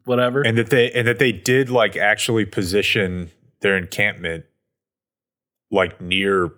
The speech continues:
Speaker 2: frozen water.
Speaker 1: I, I did look
Speaker 2: I
Speaker 1: up
Speaker 2: could be wrong about that, but I, I read an article about it that was like, "Yeah, actually, he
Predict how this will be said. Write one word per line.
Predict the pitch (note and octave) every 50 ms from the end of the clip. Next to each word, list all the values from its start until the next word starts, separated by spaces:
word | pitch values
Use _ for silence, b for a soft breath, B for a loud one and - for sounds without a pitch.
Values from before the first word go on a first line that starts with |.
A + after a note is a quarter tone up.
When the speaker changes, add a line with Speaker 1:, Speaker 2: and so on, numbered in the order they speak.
| _ _ _ _
Speaker 2:
frozen | - G#2 G2 F2 F2+ F2+ F2
water. | F2 F2 F2+ D#2+ C#2+ C#2 - - _ _ _ _ _ _ _ _ _ _ _ _ _ _ _ _ _ _ _ -
Speaker 1:
I, | C3 E3 F#3+ G3+ -
I | - F#3 G3 G3
did | F3 F3 C4 C4+
look | A3+ A3 A3 G#3
Speaker 2:
I | A#2+
Speaker 1:
up | G#3
Speaker 2:
could | G3+ A#3 G#3
be | G#3 A#3+
wrong | G3 D#3+ D#3 D3+ D3
about | C3 A2+ G2+ F#2+ F#2 -
that, | A2 F#2 F2 -
but | G#2 G#2
I, | G#2+ A2+ A#2 G2+ - - _ _ -
I | -
read | A#2+ C#3 F3 F#3+ E3+
an | D#3 C#3+
article | C3 B2+ B2+ A#2+ - G#2 F#2+ F#2
about | F2+ F#2 F2+ F2+ F2
it | F2+ D#2+
that | F2 F#2
was | F2 F2+ E2 F2
like, | F2 E2+ E2 -
"Yeah, | G#2 A2+ A2+ G#2+
actually, | F#2 E2+ E2+ F#2+ F#2+ - - A2 G2 G2 F#2+ F#2 F2+ E2+
he | E2 F#2 F2+ F2+ F2 F2 E2+ E2